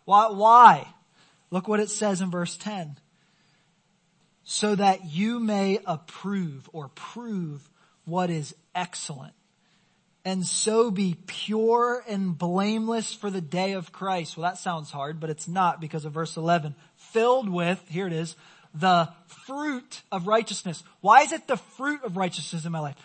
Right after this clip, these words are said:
Because you aren't righteous on your own. Right? Only through the finished work of Jesus Christ on the cross two thousand years ago. He came,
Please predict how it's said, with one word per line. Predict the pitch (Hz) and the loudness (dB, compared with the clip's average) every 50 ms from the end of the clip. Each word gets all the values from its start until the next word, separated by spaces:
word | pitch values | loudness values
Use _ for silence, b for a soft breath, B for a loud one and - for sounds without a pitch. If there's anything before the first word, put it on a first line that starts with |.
| B B B B B | B B B B B
Because | - 208 - 233 226 170 156 | -8 -2 0 2 2 2 0
you | 180 233 262 254 | -2 -2 0 4
aren't | 262 277 285 277 277 277 | 6 6 6 6 4 -2
righteous | 302 180 190 185 180 170 175 - 175 156 - - | -4 4 4 4 4 4 -2 -8 -8 -8 -8 -8
on | 165 160 151 147 | -8 -10 -10 -10
your | 143 143 139 131 | -14 -14 -16 -18
own. | - - 151 _ _ _ _ _ _ _ _ _ _ _ _ _ _ _ _ _ _ _ _ _ _ _ b b b b b b b _ | -18 -20 -20 _ _ _ _ _ _ _ _ _ _ _ _ _ _ _ _ _ _ _ _ _ _ _ b b b b b b b _
Right? | 165 185 214 247 269 240 - b b b b b b b _ | 4 6 6 6 4 2 -6 b b b b b b b _
Only | - 220 247 269 285 277 285 262 | 0 2 2 2 0 -2 -6 -6
through | - - 262 233 | -8 -8 -6 -6
the | 208 | -6
finished | - - - 240 262 285 254 - - | -6 -6 -6 -6 -4 -4 -4 -2 0
work | 214 240 240 - - | 2 2 2 0 -2
of | 185 151 | -8 -6
Jesus | - 196 220 226 220 220 - | -4 -4 -4 -4 -4 -6 -8
Christ | - - 208 202 185 - | -6 -4 -4 -4 -4 -2
on | 202 190 214 220 | -2 -2 -2 -2
the | 214 | -8
cross | - - 196 185 175 165 - | -8 0 0 2 2 0 -4
two | - 208 214 | -8 -10 -8
thousand | - 220 208 196 180 - 185 | 0 2 2 2 2 -2 -4
years | 185 190 185 170 | -4 -4 -4 -6
ago. | 165 160 160 | -6 -8 -8
He | 151 143 160 156 | -8 -8 -8 -8
came, | - - 175 202 214 226 240 254 254 226 | -6 -2 2 4 4 4 4 0 -2 -8